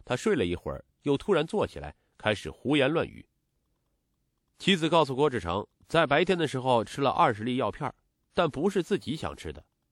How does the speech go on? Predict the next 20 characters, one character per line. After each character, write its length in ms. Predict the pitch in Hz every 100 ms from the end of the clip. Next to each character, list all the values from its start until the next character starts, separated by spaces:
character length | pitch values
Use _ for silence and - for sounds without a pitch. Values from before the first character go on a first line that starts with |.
| _
而 120 | 127
是 120 | 175
有 120 | 127
个 140 | 92 127
婆 300 | - 107 190
姨 180 | 120 -
让 140 | 110 92
他 100 | 85
吃 180 | -
的。 140 | 85 - _ _ _ _ _ _
刚 180 | 180 196
刚 120 | 202
婆 200 | 190 135
姨 140 | 143 -
又 120 | 180
来 120 | 143
找 200 | 113 78
自 180 | 73 -
己 140 | 131 -
了。 140 | -